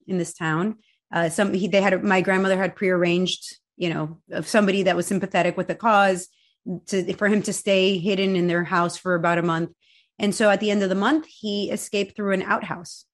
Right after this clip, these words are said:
you know, <laughs> where people go to the bathroom. It's not the, you know, not the greatest of story there. Um, he, he escaped through the outhouse and made it into the bay. And there's a, a, an island between,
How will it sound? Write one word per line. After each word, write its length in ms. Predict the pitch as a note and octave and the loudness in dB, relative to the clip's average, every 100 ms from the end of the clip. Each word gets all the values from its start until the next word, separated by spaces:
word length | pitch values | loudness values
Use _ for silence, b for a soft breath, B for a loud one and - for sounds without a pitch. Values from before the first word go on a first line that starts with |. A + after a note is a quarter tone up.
| - | -10
you 400 | F#3 D#3 D#3+ F#3 - _ | -6 -4 -6 -10 -18 _
know, 300 | G3 F3+ F3 - _ | -6 -6 -8 -16 _
<laughs> 240 | _ _ | _ _
where 320 | F#3 F#3 F#3 | -8 -2 -2
people 340 | F#3+ A#3+ A#3+ D4 | 0 -2 0 2
go 160 | E4 | 2
to 120 | - | 2
the 80 | F4+ | 2
bathroom. 520 | F#4 G#4 G4 A3+ F#3 | 4 4 4 2 4
It's 240 | G3 A3 - B B B - | 2 0 -4 B B B 2
not 260 | B3 A4 - | 6 6 4
the, 340 | - A4 E4+ E4+ | 4 4 6 8
you 140 | D#4+ | 8
know, 100 | D#4 | 6
not 220 | C#4 F#4 | 6 4
the 80 | G4 | 4
greatest 400 | D4 D#4 E4 F4 | 6 6 4 0
of 80 | D#4 | -2
story 400 | - B3+ D4+ C4 | 0 2 6 6
there. 320 | G#3 G3 G#3+ B B - | 8 6 4 B B -2
Um, 340 | G#3+ A3+ A3 G#3+ | 2 4 4 2
he, 300 | C4 B3+ A#3+ | 0 0 0
he 280 | A#3+ A#3 - | -2 -2 0
escaped 460 | A3+ - C4+ C#4 - | -2 0 2 2 2
through 140 | C#4+ | 0
the 120 | C4+ | 2
outhouse 720 | A3+ G#3+ G#3+ G3+ F#3+ G3 - - | 2 2 2 0 0 -2 -8 -6
and 200 | F#3 G3 | -2 2
made 180 | F#3 G3 | 2 2
it 120 | G3+ | 2
into 440 | G3 - G3 F#3 | -2 -2 0 0
the 120 | F3+ | 2
bay. 480 | E3+ E3 D3+ D#3+ F#3 _ _ _ - | 2 2 2 0 -4 _ _ _ -2
And 200 | F#3 G3 | 2 4
there's 200 | G3 G3 | 4 4
a, 240 | G3 F#3+ - | 4 2 0
a, 200 | G3 - | -2 -2
an 120 | G#3 | -2
island 540 | B3 B3+ C4 A3+ G3 F3 | 4 6 6 4 2 0
between, 800 | D#3+ - A3+ A3 G#3+ G3+ G3+ | -4 -2 0 2 2 2 0